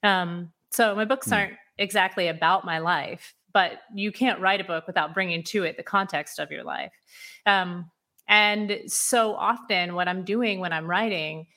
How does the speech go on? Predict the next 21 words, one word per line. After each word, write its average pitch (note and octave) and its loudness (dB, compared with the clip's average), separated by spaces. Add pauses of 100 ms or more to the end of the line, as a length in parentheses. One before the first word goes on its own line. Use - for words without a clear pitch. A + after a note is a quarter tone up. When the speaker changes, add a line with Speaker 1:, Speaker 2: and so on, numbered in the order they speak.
(140)
Speaker 1:
is F#3+ -2
looking A3+ 0
for F#3+ 0
him. E3 -6
Where G3+ 4
has A3+ -4
he G#3+ -4
been F#3 -4
active E3+ -4
in E3+ -6
my D#3+ -4
life? D#3 -2 (100)
What E3+ 0
have G3+ -2
I G3+ 0
learned? F3 -2
What F3+ 2
am G#3+ 2
I G#3 2
processing G3+ 0
still? F#3+ -2